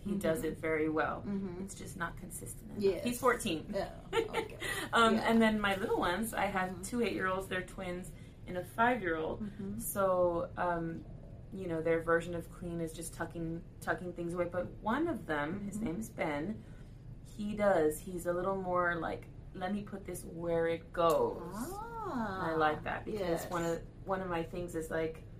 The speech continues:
Speaker 1: uh, pick it up, put it away.
Speaker 2: Mm-hmm, mm-hmm.
Speaker 1: Right? Not, "Oh, okay, let me go to the kitchen and now it's
Speaker 2: Mm-hmm.
Speaker 1: still in the wrong
Speaker 2: Right,
Speaker 1: spot."
Speaker 2: right, right.
Speaker 1: And he doesn't, like I said, he's only eight.
Speaker 2: Yeah.
Speaker 1: He's not super consistent about it, but when I
Speaker 2: Mm-hmm.
Speaker 1: tell him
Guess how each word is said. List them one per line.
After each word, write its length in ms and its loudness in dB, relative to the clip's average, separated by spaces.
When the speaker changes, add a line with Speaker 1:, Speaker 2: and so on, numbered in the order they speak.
Speaker 1:
uh, 280 0
pick 100 2
it 60 0
up, 180 4
put 120 0
it 60 2
away. 120 6
Speaker 2:
Mm-hmm, 580 -6
mm-hmm. 300 -4
Speaker 1:
Right? 240 2
Not, 220 2
"Oh, 200 -4
okay, 160 -8
let 140 -4
me 60 -4
go 100 -2
to 80 -4
the 60 -6
kitchen 360 -6
and 120 0
now 180 2
it's 300 -2
Speaker 2:
Mm-hmm. 240 0
Speaker 1:
still 180 12
in 140 2
the 100 -2
wrong 420 2
Speaker 2:
Right, 220 0
Speaker 1:
spot." 300 4
Speaker 2:
right, 240 -6
right. 100 -6
Speaker 1:
And 120 2
he 120 4
doesn't, 380 2
like 180 0
I 60 -2
said, 120 -4
he's 140 -4
only 300 2
eight. 260 -2
Speaker 2:
Yeah. 260 -2
Speaker 1:
He's 120 -2
not 220 2
super 300 0
consistent 500 -4
about 220 2
it, 120 -4
but 160 0
when 420 2
I 100 2
Speaker 2:
Mm-hmm. 140 -2
Speaker 1:
tell 220 0
him 300 0